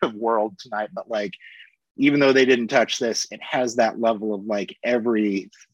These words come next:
thirty seconds is the best joke you've ever heard, and I cannot recommend it enough. So Peacock Plus, do, like, the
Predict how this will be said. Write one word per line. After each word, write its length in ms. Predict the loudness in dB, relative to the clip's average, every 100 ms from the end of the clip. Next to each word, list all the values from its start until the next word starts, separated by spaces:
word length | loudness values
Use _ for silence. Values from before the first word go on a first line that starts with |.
| _
thirty 280 | 2 2 2
seconds 540 | 2 2 0 -6 -6
is 200 | -6 -4
the 80 | -2
best 260 | 0 0 0
joke 260 | -2 -2
you've 180 | -4 -4
ever 280 | -4 -2 -4
heard, 340 | -4 -4 -6 -10 -20 -18 -4
and 80 | -2
I 80 |
cannot 580 | -2 -4 0 4 4 2
recommend 460 | 0 0 0 0 0
it 100 | -2
enough. 320 | -4 -4 -6
So 300 | -2 0 0 _ _ _ _
Peacock 360 | -2 2 0 0
Plus, 280 | 0 0 -2
do, 420 | -10 -8 -6 -6
like, 260 | -6 -6 -8 -6
the 480 | -2 0 0 -4